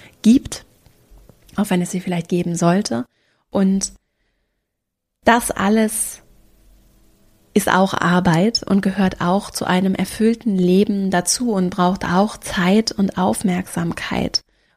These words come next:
Und natürlich brauchen auch meine privaten Beziehungen Zeit. Also es ist ein, wie ein Kuchen mit vielen Stücken, die alle Aufmerksamkeit brauchen. Und wenn ich aber nur das, was vergütet wird, wirklich wertschätze und immer über das andere priorisiere,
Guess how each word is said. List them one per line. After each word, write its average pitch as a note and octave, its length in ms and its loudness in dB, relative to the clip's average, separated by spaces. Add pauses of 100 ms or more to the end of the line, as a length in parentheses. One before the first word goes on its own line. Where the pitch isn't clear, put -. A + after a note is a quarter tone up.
(120)
Und F#3+ 380 2
natürlich G3 400 -2
brauchen F#3 280 -2
auch F3 100 -6
meine F3+ 180 -4
privaten G3 540 0
Beziehungen G3 720 2
Zeit. F3 460 0
Also F3+ 300 -4 (360)
es F#3+ 160 -4
ist F#3+ 120 -4
ein, F#3 320 -2 (100)
wie F#3 120 -2
ein F#3+ 260 -4
Kuchen G#3 540 0
mit F3+ 120 -6
vielen A3+ 420 -2
Stücken, A#3 520 -2 (220)
die - 180 -2
alle G#3+ 440 0
Aufmerksamkeit F#3 1000 -4
brauchen. F#3 520 -4
Und F#3 180 -2
wenn F#3 160 2
ich - 280 -4 (760)
aber G3 200 2
nur G#3+ 280 4
das, G#3 320 2
was G3 140 0
vergütet A3+ 560 0
wird, F#3 160 0
wirklich G3 380 -4
wertschätze G#3+ 580 0
und G3 140 -4
immer B3+ 340 0
über A3+ 240 2
das G3 160 -4
andere G#3+ 460 -2
priorisiere, G#3 1000 0